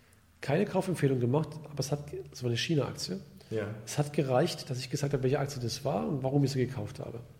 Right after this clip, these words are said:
Speaker 2: Echt?
Speaker 1: Danach sind, und da hatte ich gar nicht das Bewusstsein dafür, danach sind Leute hingerannt und haben den Aktienkurs nach oben getrieben. Um dreißig Prozent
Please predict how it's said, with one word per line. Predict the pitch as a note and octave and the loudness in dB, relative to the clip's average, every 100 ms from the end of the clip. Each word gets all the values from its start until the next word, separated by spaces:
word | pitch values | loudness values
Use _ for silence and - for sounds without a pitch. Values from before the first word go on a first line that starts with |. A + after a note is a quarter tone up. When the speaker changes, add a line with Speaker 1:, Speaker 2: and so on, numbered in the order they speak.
| - C3 | -18 -14
Speaker 2:
Echt? | - - - - | -14 -16 -18 0
Speaker 1:
Danach | C3 B2+ E3+ A3 | 2 6 6 4
sind, | - F3+ A3 | 4 2 2
und | D#3+ | 2
da | |
hatte | B2 | 2
ich | B2+ | 2
gar | D#3 | 0
nicht | G3 | 0
das | - | -2
Bewusstsein | - F#3 G3 - A#2+ | -2 0 0 0 0
dafür, | A#2 - C3 G3 - - - - - | 0 -2 -2 -2 -4 -16 -20 -20 -6
danach | B2+ A#2+ D#3 | -2 0 0
sind | E3+ - - - | -2 -6 -10 2
Leute | C#3 B2+ | 4 6
hingerannt | F#3+ G3 A#2+ D#3 A3 - - - - | 4 4 4 2 -2 -8 -18 -18 -4
und | |
haben | C3+ C3 | 0 0
den | - | -2
Aktienkurs | G3 - - D3 | -4 -4 0 0
nach | A#2 | 0
oben | - A#2+ | -2 -2
getrieben. | A2+ - B2+ - - - _ _ - | -4 -8 -10 -14 -20 -20 _ _ -6
Um | C3 | -6
dreißig | - D3 G#3 - - | -2 0 0 -2 -4
Prozent | D#3+ - C#3 A#2 | -4 -2 -4 -6